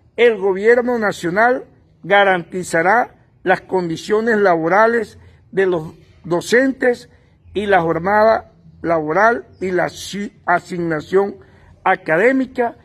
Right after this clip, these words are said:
y las funciones propias de su cargo. Estas son algunas excepciones y el estudiante podrá recibir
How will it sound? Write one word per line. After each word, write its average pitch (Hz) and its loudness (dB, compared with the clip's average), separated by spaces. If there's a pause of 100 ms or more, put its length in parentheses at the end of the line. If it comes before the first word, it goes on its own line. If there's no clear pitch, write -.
(200)
y 196 -2
las 180 -4
funciones 196 -4
propias 220 -2
de 165 -2
su - -14
cargo. 151 -2 (540)
Estas 262 0 (160)
son 254 0
algunas 240 0
excepciones 254 -2 (460)
y 233 0
el 196 2
estudiante 240 -2 (360)
podrá 196 0
recibir 196 -4